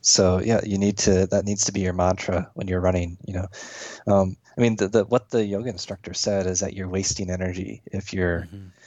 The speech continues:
Speaker 1: you know, and, and I don't know how true that is, uh, probably to some degree, at least, at least psychologically or metaphorically, but, um, that's the, the, the conceit with which I, I,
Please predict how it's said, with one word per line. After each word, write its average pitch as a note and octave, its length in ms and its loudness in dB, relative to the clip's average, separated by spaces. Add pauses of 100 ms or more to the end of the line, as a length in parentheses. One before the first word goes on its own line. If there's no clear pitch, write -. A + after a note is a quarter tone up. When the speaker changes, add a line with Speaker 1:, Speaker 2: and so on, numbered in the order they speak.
(140)
Speaker 1:
you F2+ 140 -6
know, F2+ 200 -4
and, F#2 220 0 (280)
and G#2 300 4
I A2+ 140 6
don't A2 100 4
know G2+ 180 6
how F#2+ 180 0
true F#2 280 -8
that F2 180 2
is, F2+ 300 -2
uh, G#2 120 -10
probably F2+ 320 -4
to F#2 100 -4
some F2 240 -2
degree, F2+ 360 -2
at F#2+ 120 2
least, - 500 -2 (560)
at F#2 100 -2
least - 280 0
psychologically F#2+ 680 0
or F2+ 100 0
metaphorically, F2+ 680 -4
but, F2+ 320 2 (500)
um, F2+ 240 6
that's F2 340 4
the, E2+ 360 2 (400)
the, G2 120 -4
the - 180 -6
conceit F#2+ 420 -2
with F#2 160 -2
which F#2 180 -2
I, F2 220 2 (420)
I, F2 240 0